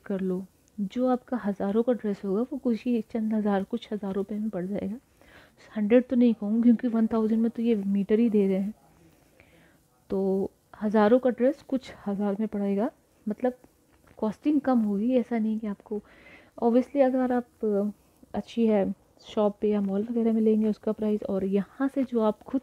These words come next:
customize कराएंगे, पहले तो आपका खुद का satisfaction होगा कि आपको अपनी मर्ज़ी से ड्रेस बनवाओगे,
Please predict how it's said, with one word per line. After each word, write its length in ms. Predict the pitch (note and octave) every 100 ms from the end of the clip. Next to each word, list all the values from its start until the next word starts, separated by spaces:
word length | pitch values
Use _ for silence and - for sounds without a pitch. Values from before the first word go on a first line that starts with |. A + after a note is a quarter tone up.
| -
customize 520 | G#3+ - G#3+ G3+ G3+
कराएंगे, 460 | - F#3 F#3+ G3+ C#4 - _ _ _ _ _ _ -
पहले 180 | - G#3
तो 140 | G#3+ A#3
आपका 260 | A3 A3+
खुद 200 | A#3 A3
का 120 | -
satisfaction 680 | A#3 A3 A3+ A#3+ A#3 - B3
होगा 220 | A#3 A#3 A#3+
कि 120 | A3
आपको 380 | F#3+ - - G3
अपनी 360 | - G3+ G#3+
मर्ज़ी 280 | G#3+ G3+ G#3
से 120 | G#3
ड्रेस 240 | G#3+ G#3+ G#3
बनवाओगे, 440 | G#3+ G#3 G#3+ G#3+